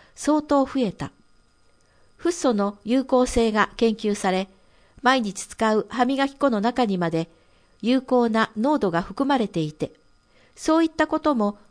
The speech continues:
虫歯を減らしている要因であると考えられる。一方、歯科で、フッ化物塗布を受けたら死亡したという話は今のところ聞いてはいない。お茶や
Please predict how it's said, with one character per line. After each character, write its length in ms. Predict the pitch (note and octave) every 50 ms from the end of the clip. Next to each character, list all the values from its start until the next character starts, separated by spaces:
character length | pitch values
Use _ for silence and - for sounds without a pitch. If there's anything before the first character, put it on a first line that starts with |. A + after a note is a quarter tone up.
| _ D#3+
虫 240 | F3 - - A#3
歯 200 | A3 G#3+ G3 F#3+
を 140 | F#3+ F#3 - -
減 140 | G3+ G3+
ら 120 | G#3+ A#3+ C4+
し 100 | - -
て 120 | - C4
い 80 | B3+ A3+
る 140 | F#3+ E3 F3
要 220 | G#3 A#3+ C#4 C#4
因 120 | C4+ C4+
で 160 | B3+ C4+ C4+ C#4
あ 60 | C4+
る 80 | A#3
と 200 | - - F3 E3
考 360 | - - - G3 F#3+ F3+ F#3 F3+
え 140 | E3+ E3+
ら 100 | E3 D#3
れ 140 | D#3 D#3 D3+
る。 120 | D3 A2+ - _ _ _ _ _ _ _ _ _ _ _ _ _ _ _ _ _ _ _ _ _ _ _ _ _
一 160 | B3 A#3 A#3 - -
方、 180 | E4 D#4+ C4+
歯 160 | B3+ - -
科 140 | - C4 A#3
で、 220 | F#3 F#3 F#3 F#3 - _ _ _ _ _ _ _ _ _ _
フ 140 | - B3+
ッ 100 | B3 -
化 140 | - - C#4+
物 220 | C4 A#3+ - G#3 -
塗 140 | - C4+
布 240 | C#4 - A3+ G#3 G3
を 60 | F#3+
受 220 | - A3 A#3+ - A3+
け 40 | A3+
た 140 | - F3
ら 160 | E3+ E3+ F3 - - - - _
死 200 | - - - G#3+
亡 200 | G3 A#3+ C#4 C#4+
し 120 | C#4 - -
た 200 | - B3 - - - - -
と 100 | C4+ C#4
い 80 | C#4
う 60 | C#4
話 400 | C#4 C4+ C4 C4+ C4+ C#4 - C4
は 180 | G#3+ G3 G3+ G3 - - - _ _
今 240 | - C#4 D4 D#4+ D4
の 100 | D4 D4+
と 120 | - C#4+
こ 140 | C#4 C#4+ C4+
ろ 180 | C4+ B3+ B3 - - -
聞 180 | - - C4
い 40 | B3
て 140 | - A#3+ A3+
は 120 | G3 F3
い 80 | D#3+ D3
な 140 | D3 E3 D#3
い。 80 | D3 - _ _ _ _ _ _ _ _ _ _ _ _ _ _ _ _ _ _ _ _ _ _
お 80 | G#3 A3
茶 200 | A3 - C4+ C4
や 200 | B3+ B3+ B3